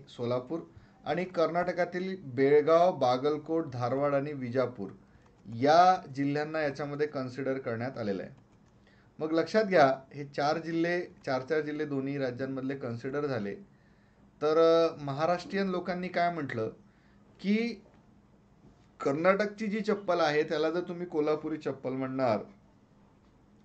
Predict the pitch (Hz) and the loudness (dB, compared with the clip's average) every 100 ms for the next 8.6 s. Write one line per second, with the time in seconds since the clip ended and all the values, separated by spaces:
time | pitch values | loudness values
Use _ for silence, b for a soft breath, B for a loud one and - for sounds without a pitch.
0 | _ - 139 131 147 151 165 143 143 - | _ -6 -6 -2 0 0 2 0 -2 -4
1 | B B - 143 143 165 170 175 175 160 | B B -6 0 2 2 0 -4 -4 -4
2 | 160 165 170 139 147 147 147 147 147 147 | -4 -4 -4 0 0 -2 -2 -2 0 -2
3 | 139 143 147 123 120 135 131 - 139 - | -2 -4 -4 -2 -2 -2 -8 -10 -14 -14
4 | B B B 143 180 - 165 196 220 233 | B B B -6 -4 0 4 4 4 0
5 | 196 175 123 107 117 147 185 - - _ | 2 2 2 0 0 2 0 -2 -18 _
6 | _ _ _ 143 143 160 175 165 170 143 | _ _ _ -2 0 0 -2 -4 -2 -4
7 | 156 151 165 147 151 156 170 165 160 147 | -4 -6 -4 -2 0 -2 -4 -4 0 2
8 | 156 160 160 151 143 110 | 0 -2 -4 -4 0 0